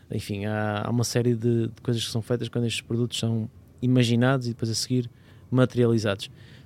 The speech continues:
A Renault também está de parabéns, na minha opinião, porque conseguiu transformar o Scenic,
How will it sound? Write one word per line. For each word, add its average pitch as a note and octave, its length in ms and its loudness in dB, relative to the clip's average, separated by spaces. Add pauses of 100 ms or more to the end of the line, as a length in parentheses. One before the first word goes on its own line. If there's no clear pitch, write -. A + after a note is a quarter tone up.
(760)
A F3+ 80 8
Renault F3 320 8
também D#3 220 6
está D3+ 220 6
de C3 80 -6
parabéns, C3 400 4
na B2 60 4
minha B2+ 140 4
opinião, A#2+ 420 2
porque - 200 -14
conseguiu C#3 380 0
transformar B2+ 480 0
o - 20 2
Scenic, A#2+ 420 0